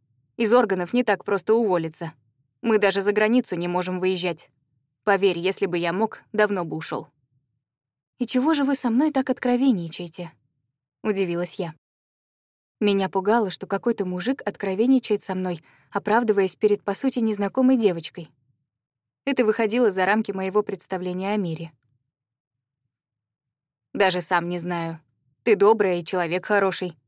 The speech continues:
и Свете помогаешь. Ладно, прости, что спросил. Я даже сквозь текст чувствую, как неприятен тебе».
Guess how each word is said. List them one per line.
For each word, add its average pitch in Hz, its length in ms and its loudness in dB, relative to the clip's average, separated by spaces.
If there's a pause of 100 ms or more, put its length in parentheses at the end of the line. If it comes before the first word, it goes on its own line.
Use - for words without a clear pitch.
(140)
и - 100 -2
Свете 185 360 -2
помогаешь. 202 580 0 (560)
Ладно, 185 360 4
прости, 220 340 0
что 180 160 -6
спросил. 175 480 -6 (600)
Я 220 160 4
даже 190 220 2
сквозь 196 300 -2
текст - 300 -4
чувствую, 180 440 -4
как 196 180 -4
неприятен 185 560 0
тебе». 170 300 -8